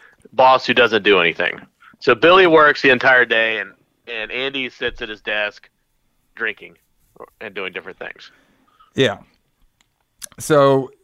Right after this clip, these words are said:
Speaker 2: during this time, like, uh, Annie's also going off, like, "You know, Mister Simon's gonna notice that you're not doing a lot of shit in here." And then Mister Simons walks in, and, like, Andy kinda perks up, and then he just talks right to Billy.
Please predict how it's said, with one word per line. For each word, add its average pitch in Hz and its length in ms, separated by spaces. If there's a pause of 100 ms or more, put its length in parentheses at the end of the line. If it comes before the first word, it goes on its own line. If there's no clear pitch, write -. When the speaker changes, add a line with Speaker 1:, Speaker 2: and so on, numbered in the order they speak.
Speaker 2:
during 175 260
this 165 120
time, 139 260
like, 131 260
uh, 123 160 (140)
Annie's 135 260
also 131 220
going 117 240
off, 113 160
like, 113 160
"You 156 100
know, 127 140
Mister 139 280
Simon's 143 360
gonna 123 180
notice 139 360
that 113 120
you're 113 80
not 113 220
doing 151 160
a 117 40
lot 101 120
of 104 80
shit 107 180
in - 80
here." 110 160
And 110 100
then 127 320
Mister 143 220
Simons 131 320
walks 143 340
in, 156 280 (340)
and, 131 140
like, 131 120
Andy 143 240
kinda 131 280
perks 151 320
up, 156 180
and 131 100
then 135 140
he 131 80
just 120 320
talks 131 260
right 123 220
to 110 80
Billy. 107 380